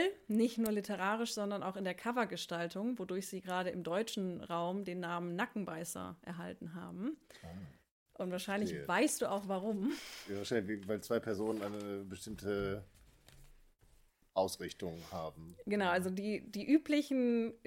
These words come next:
Speaker 1: Cover waren, äh, so gestaltet, dass wir eben das, ein Pärchen haben, ein Mann und eine Frau. Die Frau schon so im halb aufgelösten Bekleidungszustand, weil sie ja historische Kleidung
Speaker 2: Ah,
Speaker 1: trägt,
Speaker 2: ja.
Speaker 1: ist dann ja das Korsett dann immer schon so ein bisschen geöffnet und ihr Haar ist gelöst und der Mann steht auch schon so mit offenem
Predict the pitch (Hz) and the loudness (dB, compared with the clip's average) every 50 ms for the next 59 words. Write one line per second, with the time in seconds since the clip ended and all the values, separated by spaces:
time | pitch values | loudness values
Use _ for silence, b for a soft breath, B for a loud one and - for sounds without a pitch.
0 | - 214 - - 247 262 254 262 240 220 196 202 202 208 220 226 233 233 - - | -12 -8 -2 2 2 4 6 4 4 4 4 4 4 4 4 4 2 0 0 -4
1 | - - _ _ _ _ _ - - 202 190 196 190 190 185 190 202 214 208 214 | -12 -18 _ _ _ _ _ -2 0 2 2 2 0 -2 -2 0 0 0 0 0
2 | 208 - - 196 202 214 220 233 226 208 196 190 - 196 185 - 190 190 190 180 | -2 2 2 4 6 6 4 2 0 -2 -2 -2 -2 -4 -2 -2 0 0 0 0
3 | 175 175 175 - - - - 185 175 170 - 214 226 294 294 - 302 262 240 233 | -2 -4 -4 -6 -8 -6 -6 -6 -4 -2 2 4 4 4 4 2 0 2 2 2
4 | 226 226 226 226 190 - 170 175 185 196 202 185 147 - 156 160 175 - - - | 2 4 2 0 0 -2 -2 -2 0 0 -2 -2 -4 -4 -6 -6 -8 -6 0 2
5 | 262 294 311 302 - _ _ _ _ _ _ _ _ _ - - 214 208 214 - | 2 2 2 0 -4 _ _ _ _ _ _ _ _ _ -6 -2 0 0 0 0
6 | - - 185 196 214 220 214 - 208 196 196 185 180 180 180 175 180 170 185 190 | 0 4 6 6 6 4 2 0 -2 -2 0 0 0 0 0 0 0 0 0 0
7 | 202 202 - 165 185 - - - 202 185 180 175 190 - - - 180 165 - - | 0 0 -2 -4 -4 -4 -4 -4 -4 -2 -2 -2 -4 -6 -8 -8 -8 -8 -8 -6
8 | - - - 220 240 240 247 240 - - - - 233 226 - - 226 202 202 208 | -4 -2 0 0 0 0 -2 -2 -4 -6 -6 -6 -6 -6 -4 -2 -2 0 0 0
9 | 214 220 233 214 - - - - 185 180 180 170 170 170 165 170 170 - B B | 0 0 0 -2 -4 -10 -8 -6 -6 -4 -4 -4 -4 -6 -4 -6 -6 -8 B B
10 | B B B B B B B 220 214 - - 233 233 240 233 226 - 214 208 214 | B B B B B B B 0 0 2 6 6 8 8 8 6 4 2 2 4
11 | 190 175 190 190 202 196 117 208 196 202 196 - 185 185 180 175 185 185 - - | 4 6 6 6 6 4 6 6 4 4 2 0 0 0 2 0 0 -2 -2 -2
12 | 202 196 208 220 214 233 202 180 190 196 185 - - 190 - 180 170 202 190 - | 0 2 2 2 2 0 0 0 0 -4 -4 -4 -6 -6 -6 -4 -4 -4 -4 -4
13 | 196 185 - - 208 233 226 202 220 202 185 165 160 165 160 - 175 190 208 233 | -6 -4 0 2 2 2 2 0 -2 -2 -2 -2 -4 -4 -4 -2 0 2 2 2
14 | 226 - 208 - - - 208 202 196 208 233 262 269 247 262 - 208 190 190 185 | 2 0 -4 -8 -4 -4 -2 2 4 6 6 6 6 4 0 -2 -2 -2 0 2
15 | 185 190 202 220 220 - - - 196 - - 196 220 208 - 220 202 190 185 180 | 2 2 2 2 0 0 0 0 0 2 2 0 0 0 -2 -4 -4 -2 -4 -4
16 | - - 208 208 - - 196 180 | -2 -2 -4 -4 -2 -4 -4 -4